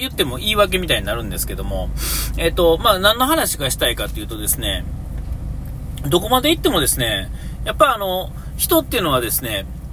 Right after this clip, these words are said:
異性が好きなもんなんだろうと思うんですよ。<clears throat> で、雰囲気がガラッ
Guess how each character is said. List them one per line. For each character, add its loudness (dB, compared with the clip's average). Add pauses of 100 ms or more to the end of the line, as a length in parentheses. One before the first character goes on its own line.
(120)
異 2
性 2
が 0
好 0
き -4
な 4
も 0
ん -2
な 2
ん -6
だ 4
ろ 0
う -12
と -2
思 4
う 4
ん -2
で -4
す -2
よ。 -8 (800)
<clears throat> -2
で、 6
雰 4
囲 4
気 4
が 6 (120)
ガ 4
ラ 4
ッ -12